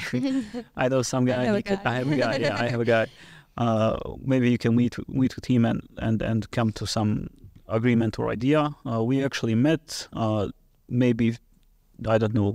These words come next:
Speaker 1: one or two screens were done, but we didn't, uh, we, we didn't came to the same page about other stuffs,
Speaker 2: Mm-hmm.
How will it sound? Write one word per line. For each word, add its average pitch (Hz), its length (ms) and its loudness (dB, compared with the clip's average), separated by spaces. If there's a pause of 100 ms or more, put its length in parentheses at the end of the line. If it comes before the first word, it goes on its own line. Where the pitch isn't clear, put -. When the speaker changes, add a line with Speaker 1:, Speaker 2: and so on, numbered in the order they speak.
(140)
Speaker 1:
one 117 260 0
or 110 80 0
two 113 220 -2
screens 113 340 0
were 110 160 2
done, 135 320 2
but 123 260 -4
we 120 140 2
didn't, 117 320 -2
uh, 113 100 0 (1080)
we, 139 140 2
we 151 80 4
didn't 151 300 2
came 135 260 2
to 123 160 -8
the 120 100 -4
same 131 240 0
page 123 380 0 (560)
about 117 360 0
other 147 240 0
stuffs, - 480 -2
Speaker 2:
Mm-hmm. 214 260 -14